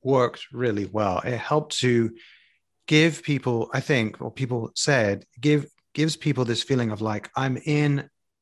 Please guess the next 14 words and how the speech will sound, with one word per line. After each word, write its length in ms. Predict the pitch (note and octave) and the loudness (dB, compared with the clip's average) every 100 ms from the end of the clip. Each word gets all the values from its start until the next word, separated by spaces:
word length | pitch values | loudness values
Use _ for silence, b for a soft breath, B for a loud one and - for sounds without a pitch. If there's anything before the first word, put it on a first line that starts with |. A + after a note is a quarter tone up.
| _ | _
a, 100 | C3+ B2+ - | -10 -8 -6
a, 220 | A#2+ G#2+ _ _ _ - | -6 -6 _ _ _ -14
a, 180 | A#2 A2 _ _ - | -14 -14 _ _ -18
a 80 | - | -18
flowing 680 | - - D3 D3+ D#3 D#3 D3 | -14 -2 2 4 4 4 2
event 340 | C3+ C3+ A#2 | 0 -4 -4
that 140 | A2+ A#2 | -6 -4
makes 360 | D3 D#3+ - | -2 -2 -4
sense 320 | - D3 D3 - | -2 0 -2 -4
to 120 | A2 | -6
me 300 | A2 G#2 G2+ | -4 -6 -6
and 180 | B2+ B2 | -6 -6
that 180 | - | -6
is, 220 | - A#2+ | -8 -12